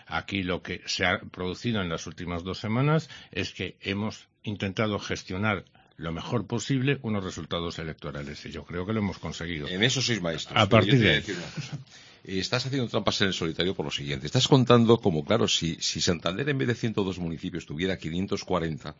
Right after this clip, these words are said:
Speaker 1: Mm.
Speaker 2: pues el éxito sería arrollador. Arrollador, porque claro, tendríais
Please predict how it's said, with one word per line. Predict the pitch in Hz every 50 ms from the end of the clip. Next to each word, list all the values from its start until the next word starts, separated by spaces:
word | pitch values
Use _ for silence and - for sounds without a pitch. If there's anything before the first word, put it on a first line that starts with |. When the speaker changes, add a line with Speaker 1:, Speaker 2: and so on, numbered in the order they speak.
| _ - - - -
Speaker 1:
Mm. | 123 107
Speaker 2:
pues | 98 98 -
el | 95 85
éxito | 87 85 - 104 92 - 110
sería | - - 76 73 73 80
arrollador. | 85 101 104 80 67 73 92 120 123 - - - - _ _ _ _ _ _ _ _ _ _ _ _ _ -
Arrollador, | - 71 69 - 57 58 69 98 110 -
porque | - 85 69
claro, | - 78 85 92
tendríais | 90 - 73 69 69 71 78 87 98 120 127 -